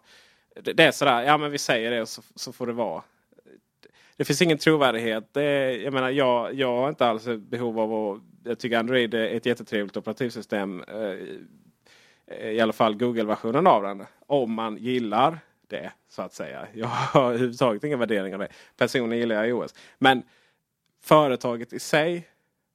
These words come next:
saknar all form av smak. Alltså,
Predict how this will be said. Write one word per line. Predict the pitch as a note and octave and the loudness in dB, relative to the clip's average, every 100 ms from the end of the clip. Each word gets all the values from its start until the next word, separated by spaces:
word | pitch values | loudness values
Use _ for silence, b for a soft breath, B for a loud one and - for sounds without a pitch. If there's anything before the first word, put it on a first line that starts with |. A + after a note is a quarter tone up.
| _ _ _ _ | _ _ _ _
saknar | - - C#3 - A#2 - | -4 2 2 0 -6 2
all | B2 G#2+ | 2 2
form | - C3+ G2+ G2+ - | -6 -6 -6 -8 -10
av | A#2+ A2+ G2+ F#2 E2+ _ _ _ _ _ _ | -4 -4 -4 -8 -14 _ _ _ _ _ _
smak. | - - A#2+ A2 E2+ - - - | -14 -8 -4 -2 -4 -10 -20 -16
Alltså, | C#3 | -8